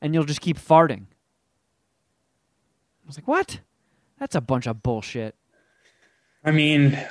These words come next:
Speaker 2: I don't know. That, maybe it worked, though, because you still have never farted in front of a girl. So whatever, however your mom raised you,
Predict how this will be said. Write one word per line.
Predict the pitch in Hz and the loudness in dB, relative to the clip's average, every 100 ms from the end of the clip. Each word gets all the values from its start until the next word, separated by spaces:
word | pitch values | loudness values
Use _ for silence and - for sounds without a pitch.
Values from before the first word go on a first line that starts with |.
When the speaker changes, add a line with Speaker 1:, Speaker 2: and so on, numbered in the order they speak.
| - | -2
Speaker 2:
I | 170 | 2
don't | 151 | 4
know. | 143 147 127 | 4 4 4
That, | 135 160 151 | 4 4 6
maybe | 160 175 214 208 185 | 6 6 6 6 6
it | 151 165 151 | 6 6 8
worked, | 196 175 - | 8 6 6
though, | 127 | 6
because | 131 131 143 139 | 6 4 4 4
you | 165 | 4
still | - - 185 | 4 4 6
have | 147 | 6
never | 160 147 | 6 4
farted | 139 170 156 139 | 4 4 4 6
in | 131 | 4
front | 156 147 | 4 4
of | 131 | 4
a | |
girl. | 127 135 117 117 | 4 6 4 4
So | - 139 | 4 4
whatever, | 160 196 190 139 | 6 6 6 4
however | 170 208 196 | 4 6 6
your | 175 170 | 6 6
mom | 160 156 143 | 6 6 6
raised | 160 151 123 | 6 6 4
you, | 127 127 | 4 4